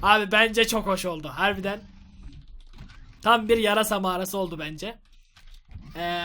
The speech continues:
ayrıca ben size şunu da göstermek istiyorum. Şimdi Batman'in tipi şudur. Tabi saçlar yine var çünkü bizim skindeki saçlar buraya geliyor.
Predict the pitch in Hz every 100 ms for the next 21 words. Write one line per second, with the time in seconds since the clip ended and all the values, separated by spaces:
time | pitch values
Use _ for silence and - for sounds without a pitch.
0 | 170 160 185 214 233 220 214 - 220 214
1 | 214 214 208 185 - 165 156 151 - 151
2 | 143 151 226 _ - - - - 185 190
3 | 196 - - - - - 175 214 226 226
4 | 220 226 233 254 269 - - 175 131 -
5 | _ _ _ 196 202 - 226 - 208 208
6 | 208 175 196 196 190 180 185 175 - -
7 | 180 180 180 180 170 185 165 170 170 151
8 | 143 160